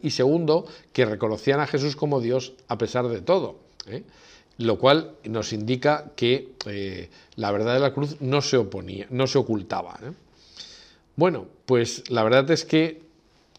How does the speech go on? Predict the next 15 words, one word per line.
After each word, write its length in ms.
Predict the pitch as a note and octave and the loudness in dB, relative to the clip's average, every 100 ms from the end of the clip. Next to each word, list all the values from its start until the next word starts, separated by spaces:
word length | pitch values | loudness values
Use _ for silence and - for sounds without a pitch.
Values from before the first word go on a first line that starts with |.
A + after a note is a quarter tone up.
| _ _ | _ _
la 220 | B2+ A#2 | 0 0
cruz 280 | G#2+ D3+ D3+ | 2 -2 -2
no 160 | C#3+ C3+ | -2 0
era 160 | B2+ | 0
más 180 | A2+ G#2+ | -2 -6
que 280 | - G#2+ - - | -6 -6 -6 -4
un 200 | C#3 B2+ | -2 -2
signo, 560 | - E3+ E3+ D#3+ F3 - | -2 -2 -2 -4 -6 -4
un 160 | B2+ | -4
recuerdo 680 | A2+ A#2+ - E3+ E3+ D#3 F3+ - - | -2 -2 4 6 6 2 -2 -6 -10
y 160 | A2 A#2+ | -2 0
una, 420 | B2 B2+ B2 B2 - | 2 2 0 -2 -6
un 100 | B2 | -2
motivo 440 | B2+ B2 A#2+ C3+ | 0 0 0 2
de, 280 | A#2+ G#2 G2+ | 2 0 -2